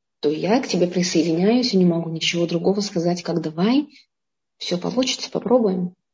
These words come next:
И пусть даже, на ваш взгляд, какая-то это будет совершенно странная идея, не знаю, там, стать главой Ишивы. Откуда это такое ребенку? Он еще вообще ничего не знает, он еще ничего не умеет. И он уже так мечтает.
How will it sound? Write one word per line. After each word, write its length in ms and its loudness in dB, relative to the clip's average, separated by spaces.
И 80 0
пусть 260 2
даже, 340 2
на 120 2
ваш 180 2
взгляд, 380 -2
какая-то 320 -4
это 120 -2
будет 260 2
совершенно 600 2
странная 920 4
идея, 760 2
не 80 -8
знаю, 460 -12
там, 200 -20
стать 520 -4
главой 380 2
Ишивы. 500 -2
Откуда 340 4
это 200 -4
такое 340 0
ребенку? 520 0
Он 200 4
еще 260 4
вообще 220 2
ничего 260 6
не 100 6
знает, 340 -6
он 60 -8
еще 200 -8
ничего 220 -6
не 60 2
умеет. 400 4
И 60 4
он 100 6
уже 160 2
так 220 -6
мечтает. 500 -8